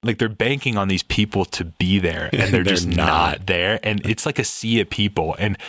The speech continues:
Speaker 1: but you're riding with these people, right? And, like, it's kinda like a mutual respect thing. Like, some people
Speaker 2: Mm-hmm.
Speaker 1: go, but, like, majority of people stop, and it's kinda weird how it works. It's just, like, such a flawless system.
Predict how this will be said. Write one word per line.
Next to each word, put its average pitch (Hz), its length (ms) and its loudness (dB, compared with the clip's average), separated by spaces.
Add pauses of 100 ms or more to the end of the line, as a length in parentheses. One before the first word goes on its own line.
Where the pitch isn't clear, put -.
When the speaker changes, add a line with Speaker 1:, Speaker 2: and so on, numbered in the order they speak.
(340)
Speaker 1:
but 151 120 0
you're 139 120 0
riding 147 320 2
with 101 140 -4
these 95 160 -2
people, 95 320 0
right? 113 200 0
And, 98 120 -2
like, 95 140 0
it's 95 120 -4
kinda 143 200 0
like 107 140 0
a 95 60 0
mutual 98 400 2
respect 95 420 -2
thing. 101 160 0
Like, 95 140 -4
some 190 180 -2
people 92 280 2
Speaker 2:
Mm-hmm. 85 100 0
Speaker 1:
go, 101 320 2
but, 123 240 -2
like, 101 220 -4 (880)
majority 151 400 0
of 151 80 0
people 123 220 -2
stop, 98 680 0
and 107 160 2
it's 95 160 -2
kinda 127 280 0
weird 95 300 0
how 98 220 0
it 80 60 -6
works. 92 320 -2
It's 90 160 -4
just, - 180 -4
like, - 220 -6
such - 300 -2
a - 20 0
flawless 90 400 0
system. 101 320 -4